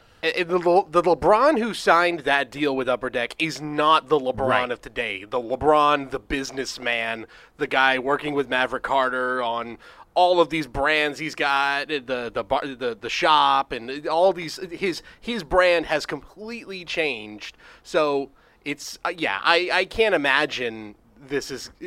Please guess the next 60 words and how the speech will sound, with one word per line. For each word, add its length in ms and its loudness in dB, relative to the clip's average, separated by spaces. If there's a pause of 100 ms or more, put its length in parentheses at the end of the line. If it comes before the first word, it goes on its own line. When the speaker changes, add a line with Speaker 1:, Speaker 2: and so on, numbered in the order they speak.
(100)
Speaker 1:
he's 260 -8
gonna 220 0
do 180 -4
something 440 -4
after 240 2
he 160 -8
retires 560 -2 (260)
where 100 -6
he 100 -12
figures 440 -6
it 100 -6
out. 280 -4 (260)
Uh, 100 -6
hell, 220 0
I 100 2
wouldn't 260 2
even 260 -4
be 180 -10
surprised 540 -2
if 80 -16
he's 160 -10
just 260 -8
like, 340 -8 (680)
"All 240 6
of 60 2
my 180 6
likenesses 520 0
is 120 -10
gonna 160 0
be 100 -6
sold 260 2
through 220 -2
my 460 2
brand, 400 -4
Speaker 2:
Right. 180 -20
Speaker 1:
period. 460 -2 (100)
You 120 0
have 100 4
to 100 2
buy 200 4
it 100 -6
through 160 -10
my 400 0
website. 600 2
I'm 140 2
not 160 2
Speaker 2:
<coughs> 60 -2
Speaker 1:
making 240 -6
a 20 -4
deal 180 -6
with 140 -4
Fanatics. 480 -2
I'm 80 -8
not 140 -6
making 240 -10
a 40 -12
deal 140 -8
with 140 -6
Upper 160 -8
Deck. 300 -6